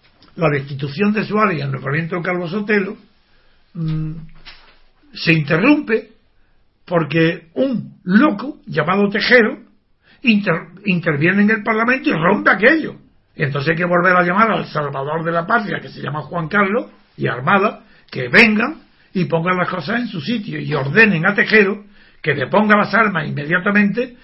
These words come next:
lo detenga y si no lo fusilan, de milagro, pero que esté en la cárcel y en una prisión militar de por vida. To-, pues no. La comedia, como es tan comedia que todo es falso y todo es mentira, no, nadie tiene energía moral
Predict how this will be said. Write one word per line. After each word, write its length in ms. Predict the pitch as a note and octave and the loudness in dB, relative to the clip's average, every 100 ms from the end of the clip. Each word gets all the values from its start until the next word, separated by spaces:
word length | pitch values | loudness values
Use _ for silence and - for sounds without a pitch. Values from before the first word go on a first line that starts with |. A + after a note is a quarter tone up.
| - F#3+ | -16 -2
lo 200 | D#3 C#3 | 0 2
detenga 640 | C#3 G3+ A3 G#3+ A#3 - - - | 0 2 2 2 -2 -6 -18 -6
y 120 | G3+ | -4
si 120 | C3+ C3+ | -4 -4
no 100 | E3 | -2
lo 140 | F3+ | -4
fusilan, 640 | C3+ C3+ F#3 F#3 G#3+ C4+ | -4 -8 -4 0 0 -2
de 160 | F#3+ D#3 | -4 -4
milagro, 540 | C#3+ D#3+ F#3+ E3 - - _ - | -2 4 4 2 -4 -8 _ -8
pero 200 | C3 A#2+ | -8 -8
que 60 | |
esté 160 | - D3 | -2 0
en 80 | D3+ | 0
la 100 | D3 | 0
cárcel 420 | E3 D#3 A3+ A3+ - | -2 -2 -6 -8 -12
y 120 | - D3+ | -4 0
en 80 | |
una 120 | D#3+ D#3+ | 0 -2
prisión 280 | D3+ F3 | -4 -2
militar 480 | F3 F3+ D#3 G3+ G#3+ - _ | -2 -2 0 0 -2 -12 _
de 200 | D3+ D#3+ | 0 0
por 200 | D#3 D3+ | 0 0
vida. 360 | E3+ F#3 D#3+ - | 4 4 2 -2
To-, 240 | E3+ E3 - - | -2 -2 -8 -8
pues 120 | F3+ | -2
no. 380 | B3 G#3+ E3+ - - _ _ _ _ _ _ | 0 0 -4 -12 -20 _ _ _ _ _ _
La 220 | D#3+ C3+ | -4 -4
comedia, 360 | D#3 F3+ G3+ G#3+ | 0 2 2 2
como 180 | C#3 C#3+ | 0 -4
es 120 | - | -2
tan 220 | E3+ F3 | -2 0
comedia 340 | G3 G3+ G#3 | 0 4 4
que 80 | D3+ | 4
todo 200 | F3 F3+ | 0 0
es 140 | C#3 - | -2 2
falso 280 | F3+ F#3+ C#3 | 2 2 -2
y 40 | |
todo 180 | C#3 F#3 | -2 0
es 80 | E3+ | 0
mentira, 380 | F#3+ F3 G3+ G3 | -2 0 2 2
no, 200 | G3+ G#3 | 2 0
nadie 380 | E3 G#3 G#3 G3+ | 2 4 4 0
tiene 240 | G#3+ G3+ | 0 0
energía 480 | E3 D#3 C3+ - G#3+ | -2 -4 -6 -4 -2
moral 400 | G3+ G3+ G3+ G3+ | 0 0 -2 -4